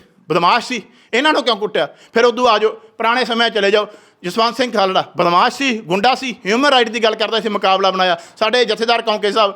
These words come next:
ਬਦਮਾਸ਼ ਸੀ, ਗੁੰਡੇ ਸੀ, ਉਹਨਾਂ ਦਾ ਮੁਕਾਬਲਾ ਬਣਾਇਆ। ਹਜ਼ਾਰਾਂ ਪੰਜਾਬ ਦੇ ਨੌਜਵਾਨਾਂ ਦਾ ਇਹਨਾਂ ਨੇ ਮੁਕਾਬਲਾ ਬਣਾਇਆ।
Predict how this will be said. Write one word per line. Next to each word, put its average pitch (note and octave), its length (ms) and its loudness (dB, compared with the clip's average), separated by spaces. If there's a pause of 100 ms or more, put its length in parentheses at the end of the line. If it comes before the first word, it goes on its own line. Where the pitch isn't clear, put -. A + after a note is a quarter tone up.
ਬਦਮਾਸ਼ F#3+ 400 2
ਸੀ, C4+ 160 -6
ਗੁੰਡੇ G3 380 -2
ਸੀ, C4 200 -6 (240)
ਉਹਨਾਂ C4 180 2
ਦਾ C4+ 80 2
ਮੁਕਾਬਲਾ G#3+ 340 2
ਬਣਾਇਆ। G#3 280 -4 (380)
ਹਜ਼ਾਰਾਂ A#3+ 340 2
ਪੰਜਾਬ B3 320 0
ਦੇ B3+ 100 0
ਨੌਜਵਾਨਾਂ A3 420 2
ਦਾ A3+ 100 4
ਇਹਨਾਂ A#3 120 0
ਨੇ A#3+ 80 0
ਮੁਕਾਬਲਾ F#3+ 460 2
ਬਣਾਇਆ। C3+ 280 -2